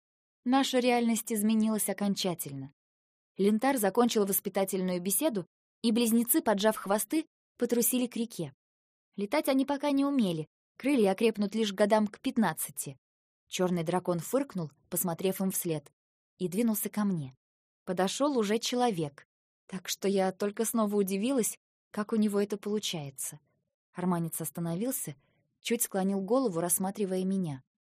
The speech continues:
«На тебя одежды не напасешься», буркнула я, стараясь скрыть участившееся сердцебиение.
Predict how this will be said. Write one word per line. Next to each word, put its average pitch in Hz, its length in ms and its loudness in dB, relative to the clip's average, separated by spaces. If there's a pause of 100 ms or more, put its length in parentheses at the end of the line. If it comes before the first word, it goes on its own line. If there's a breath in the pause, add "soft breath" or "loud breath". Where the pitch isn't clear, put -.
(260)
«На 202 160 0
тебя 226 280 2
одежды 202 380 2
не 185 120 -2
напасешься», 185 760 -6 (440)
буркнула 156 420 -6
я, 196 240 -2 (300)
стараясь 196 420 0
скрыть - 380 -4 (100)
участившееся 208 800 -4
сердцебиение. 165 880 -2